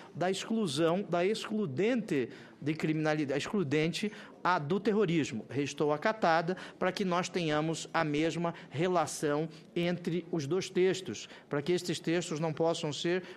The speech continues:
diferentes. Nós estamos aqui debatendo também, senhores, a, a nova lei de drogas. Relator aqui nesta casa, o senador Valadares. Aliás, será debatida amanhã,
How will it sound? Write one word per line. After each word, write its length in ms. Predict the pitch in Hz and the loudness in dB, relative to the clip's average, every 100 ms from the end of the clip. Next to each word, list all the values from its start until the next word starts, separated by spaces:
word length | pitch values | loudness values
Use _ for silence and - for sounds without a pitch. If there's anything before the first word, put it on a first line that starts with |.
| - | -14
diferentes. 1160 | 120 165 214 220 196 175 190 151 120 87 - - - - - | -6 -6 -2 0 2 2 0 0 -2 -2 -6 -10 -14 -16 -2
Nós 240 | 175 214 | 0 0
estamos 500 | 226 - 233 226 - - | 0 0 0 0 -2 0
aqui 300 | 175 - 190 | -2 0 0
debatendo 720 | 170 147 135 165 185 165 113 | 2 2 2 4 4 4 2
também, 500 | - 123 123 175 147 - - - | 0 0 2 2 0 -4 -14 -14
senhores, 520 | - 139 120 107 104 - | -4 0 0 0 -4 -2
a, 300 | 151 151 143 - - - - - - - - | 2 2 2 -2 -16 -20 -20 -20 -20 -20 -6
a 140 | - 160 | 0 2
nova 540 | 160 196 196 214 220 | 4 4 4 2 2
lei 340 | - 160 185 196 | 0 2 2 2
de 200 | 156 196 | 0 2
drogas. 760 | 156 165 175 123 104 95 - - - - - - - - - - | 4 6 4 2 -2 -4 -12 -14 -18 -20 -20 -20 -20 -20 -14 -6
Relator 760 | 131 196 190 - 175 160 135 - | 0 2 0 2 4 4 2 2
aqui 360 | 160 - 190 | 0 2 0
nesta 280 | 170 147 180 | 0 0 -2
casa, 520 | 185 175 156 160 185 - - - - | 0 2 2 2 -2 -4 -12 -10 -4
o 100 | 202 | -2
senador 640 | - 202 190 147 156 185 | 2 2 2 2 2 2
Valadares. 760 | 180 208 202 156 170 143 117 123 | 2 2 4 4 6 4 2 0
Aliás, 400 | 151 165 156 190 | 2 4 4 2
será 220 | 214 202 | 0 0
debatida 480 | 196 208 208 208 220 | 2 2 0 2 2
amanhã, 540 | 240 294 220 208 302 | 2 4 4 4 2